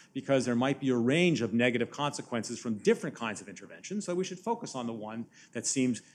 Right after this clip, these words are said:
to generate fewest adverse consequences while trying to address the problem. Then, of course, we have to talk about what the costs are. We have to talk about whether this policy will actually reduce the thing it's trying to reduce or fix the thing it's trying to fix. It's one thing to say drugs are bad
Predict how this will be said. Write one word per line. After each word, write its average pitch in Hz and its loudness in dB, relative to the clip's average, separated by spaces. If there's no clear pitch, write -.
to - -12
generate 120 2
fewest 175 4
adverse 123 4
consequences 101 -10
while 104 -6
trying 98 -10
to 98 -12
address 87 -16
the - -20
problem. - -20
Then, 269 0
of 269 0
course, 160 2
we 165 2
have 131 2
to - -8
talk 117 -2
about 123 -2
what 117 -2
the 147 -10
costs 156 -2
are. 226 -2
We 110 -12
have 117 -4
to - -16
talk 123 -2
about 107 -6
whether 143 2
this 131 -6
policy 156 4
will 151 -2
actually 190 0
reduce 147 4
the 139 -6
thing 170 4
it's - 0
trying 156 2
to 156 -2
reduce 156 4
or 113 -2
fix 202 -2
the 165 -4
thing 151 -2
it's 147 -2
trying 147 -2
to 143 -8
fix. - -4
It's 110 -8
one 131 0
thing 143 -4
to 131 -2
say 131 -6
drugs 117 -2
are 120 -2
bad 143 4